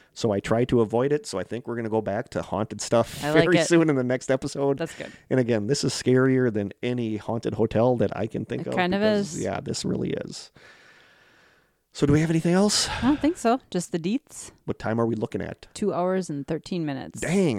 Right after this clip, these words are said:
Speaker 2: More
Speaker 1: We're
Speaker 2: like two hours-ish, though, minus the
Speaker 1: That's
Speaker 2: unedited
Speaker 1: back, I remember back when
Speaker 2: stuff.
Speaker 1: it was ninety minutes, was like, "Ooh, this is a long episode."
Speaker 2: <laughs> Yeah.
Speaker 1: So you can email us at the strange sessions at gmail dot com. You can send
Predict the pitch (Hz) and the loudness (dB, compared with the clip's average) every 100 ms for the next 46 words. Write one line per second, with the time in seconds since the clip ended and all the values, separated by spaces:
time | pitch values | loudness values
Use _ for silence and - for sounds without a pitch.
0 | 73 - 247 277 269 - 262 185 180 180 | -2 6 8 8 6 4 6 8 6 6
1 | 185 175 - 180 185 - 185 180 180 170 | 2 -2 0 0 2 0 2 4 2 0
2 | 175 160 156 156 - 156 151 135 151 131 | -2 -2 0 -4 -4 -2 0 0 0 2
3 | 127 135 165 170 147 123 139 131 123 117 | 2 4 4 2 2 2 2 0 -2 -2
4 | 110 147 123 104 98 101 101 104 147 104 | 0 2 2 0 0 0 0 0 2 0
5 | 127 101 104 113 220 220 240 226 185 220 | 0 0 0 0 0 4 6 6 6 2
6 | - 180 160 165 - 165 165 151 143 165 | 2 2 2 -2 -6 6 8 8 6 4
7 | 185 160 147 127 - 170 - 127 - 131 | 6 6 6 4 0 0 0 -4 0 0
8 | 123 - 160 - 165 151 110 117 123 131 | 0 2 2 2 0 4 2 4 2 2
9 | 127 117 110 101 131 156 170 160 - - | 2 2 0 0 0 2 2 -4 -10 -20
10 | _ _ _ _ 120 117 117 135 123 120 | _ _ _ _ -6 -4 -2 0 0 -2